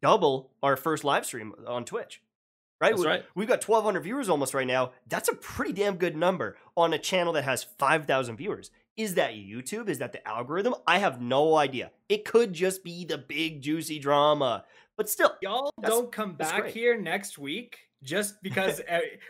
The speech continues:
Speaker 3: we're gonna get him ba-, we're gonna get him
Speaker 1: <laughs>
Speaker 3: banned again. We'll get him banned again. We're gonna get you back, all right? So you hit the subscribe button. I'm telling you, dude, I'm gonna be not happy if you guys just here for him getting banned <laughs>
Speaker 1: Yeah,
Speaker 3: every
Speaker 1: like,
Speaker 3: ten
Speaker 1: seriously,
Speaker 3: seconds.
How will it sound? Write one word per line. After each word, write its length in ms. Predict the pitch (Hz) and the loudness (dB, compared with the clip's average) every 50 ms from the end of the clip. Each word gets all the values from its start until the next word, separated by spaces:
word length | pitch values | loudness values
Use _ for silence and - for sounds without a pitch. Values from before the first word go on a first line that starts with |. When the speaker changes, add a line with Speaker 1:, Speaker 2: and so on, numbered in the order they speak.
| - - | -6 4
Speaker 3:
we're 160 | 180 226 294 | 6 6 6
gonna 140 | 294 320 311 | 6 2 0
get 160 | 254 277 269 | 2 4 4
him 80 | 269 233 | 4 6
ba-, 320 | 220 185 202 214 233 226 - | 4 4 4 4 2 0 0
we're 180 | 208 214 254 285 | 2 2 2 2
gonna 160 | 339 339 294 | 2 2 6
get 100 | - 302 | 6 6
him 100 | 294 226 | 6 6
Speaker 1:
<laughs> 0 | |
Speaker 3:
banned 360 | 285 254 247 254 269 277 254 | 4 4 4 4 2 2 0
again. 540 | 233 190 156 233 247 247 214 185 165 208 - - - - _ | 0 0 2 2 2 4 4 2 0 -2 -8 -14 -20 -18 _
We'll 140 | - 220 233 | 0 0 2
get 160 | 214 277 311 | 4 4 4
him 80 | 349 349 | 4 4
banned 220 | 339 320 320 302 294 | 4 4 4 4 2
again. 320 | 220 196 269 269 247 202 | 2 -2 0 0 0 2
We're 140 | 214 294 359 | 2 2 2
gonna 140 | 370 359 269 | 2 0 2
get 220 | 302 311 302 - | 0 -2 0 -2
you 60 | 277 | -6
back, 320 | 214 254 254 220 170 147 - | -2 0 0 0 0 -2 -4
all 80 | 175 | -2
right? 180 | 196 226 269 254 | 0 0 -2 -2
So 120 | 202 - 220 | -4 -8 -6
you 160 | 240 330 381 | -4 -2 -2
hit 160 | 381 320 320 | -2 -2 -4
the 100 | 320 269 | -6 -10
subscribe 440 | 240 254 208 - 277 262 247 220 196 | -10 -12 -8 -4 0 0 0 2 2
button. 300 | 208 190 190 170 165 165 208 | 0 0 0 -2 -4 0 0
I'm 160 | 254 302 277 | 0 0 0
telling 320 | - 339 269 269 254 220 | -2 -2 0 0 0 -2
you, 100 | 190 170 | -2 -4
dude, 120 | 160 170 175 | -4 -4 -2
I'm 160 | 190 254 302 | 0 0 0
gonna 120 | 320 285 | 0 -2
be 140 | 269 254 240 | -6 -4 -2
not 240 | 233 240 247 262 262 | 2 4 4 4 4
happy 300 | 269 247 247 240 240 196 | 2 0 0 0 -4 -6
if 60 | 185 196 | -6 -2
you 40 | |
guys 200 | 202 202 202 190 | 0 0 0 0
just 300 | 151 160 208 233 233 233 - | 2 2 2 2 2 0 0
here 180 | 214 214 208 | -2 0 -2
for 140 | 202 - 202 175 | -2 -4 -2 0
him 220 | 202 208 214 196 | 0 0 0 0
getting 200 | 202 196 190 175 | -2 -2 -2 -4
banned 460 | 156 180 185 180 170 147 143 180 202 | -2 0 0 0 0 -2 -6 -10 -8
<laughs> 20 | - | 0
Speaker 1:
Yeah, 180 | 226 233 226 | 4 8 8
Speaker 3:
every 120 | 208 190 202 | 8 10 8
Speaker 1:
like, 120 | 220 202 | 8 6
Speaker 3:
ten 80 | 202 202 | 4 2
Speaker 1:
seriously, 360 | 302 311 285 - 214 190 - | 2 4 4 4 2 2 2
Speaker 3:
seconds. 460 | 226 208 196 202 190 170 165 165 - | 2 2 2 2 0 -8 -8 -8 -12